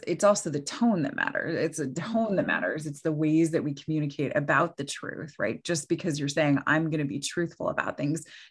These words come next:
Speaker 1: doesn't mean that you don't care about the tone that you go
Speaker 2: Right.
Speaker 1: around criticizing people. Like, radical authenticity doesn't mean then go be, like,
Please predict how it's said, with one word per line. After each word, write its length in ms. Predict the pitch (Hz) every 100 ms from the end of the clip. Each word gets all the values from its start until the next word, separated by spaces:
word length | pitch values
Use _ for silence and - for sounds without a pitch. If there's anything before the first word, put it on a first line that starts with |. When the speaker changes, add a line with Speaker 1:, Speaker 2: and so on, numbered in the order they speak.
| -
Speaker 1:
doesn't 240 | 196 214
mean 160 | 185 180
that 180 | 165 -
you 480 | 160 156 147 151 147 _ _ _ - 165
don't 360 | 151 196 202 -
care 200 | 190 170
about 220 | 160 151
the 60 | 165
tone 600 | 170 - 160 156 165 165
that 140 | - 175
you 140 | 175
go 220 | 180 175
Speaker 2:
Right. 100 | 202 -
Speaker 1:
around 460 | 180 175 170 175 -
criticizing 760 | - 220 214 196 165 160 160 160
people. 260 | 165 -
Like, 140 | 160 - -
radical 400 | 208 240 240 214
authenticity 840 | 185 175 165 151 208 208 160 156
doesn't 360 | 160 160 151 160
mean 400 | 165 156 151 147 _ _ -
then 520 | 165 165 175 180 175
go 220 | 170 170
be, 340 | 160 165 151 147
like, 220 | 160 143